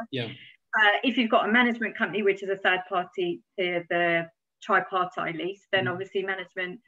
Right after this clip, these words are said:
Speaker 2: should technically revert back to the landlord in that situation. So the leaseholders would miss out on
Speaker 1: Mm-hmm.
Speaker 2: their opportunity to manage. And where you've got a right to manage, the implications of that is that the right to manage will be dissolved.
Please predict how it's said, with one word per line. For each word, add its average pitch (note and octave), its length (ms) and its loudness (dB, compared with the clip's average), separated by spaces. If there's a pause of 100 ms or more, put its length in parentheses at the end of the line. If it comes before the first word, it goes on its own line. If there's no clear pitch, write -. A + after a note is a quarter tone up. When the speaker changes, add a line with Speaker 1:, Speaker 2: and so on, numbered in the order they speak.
(160)
Speaker 2:
should G#3 340 0 (200)
technically F3+ 560 -6
revert E3+ 360 -2
back - 200 -2 (160)
to F3 180 -4
the F3 80 -4
landlord F#3+ 540 -2
in E3 60 -6
that D#3 180 -10
situation. E3 480 -12
So F3 140 -8
the F3 60 -4
leaseholders F#3 540 -6
would E3+ 140 -14
miss E3 200 -10
out D3+ 240 -6
on E3+ 300 -4 (220)
Speaker 1:
Mm-hmm. B2+ 80 -8
Speaker 2:
their E3+ 440 0 (400)
opportunity E3+ 540 -6
to - 220 -20
manage. D#3+ 320 -2 (320)
And G#3 100 -4
where A3 100 4
you've A3+ 260 0
got G#3+ 160 0
a - 20 -4
right F#3 280 0
to - 60 -12
manage, E3+ 540 -4 (120)
the - 160 0
implications G3 800 -6
of D#3+ 180 -10
that D#3+ 240 -4 (140)
is F3 360 -4
that F3+ 240 -2 (220)
the F3+ 80 -6
right F#3 280 -2
to - 60 -10
manage G3+ 280 -4
will F#3+ 160 -10 (220)
be G#3 240 0
dissolved. G#3+ 540 -2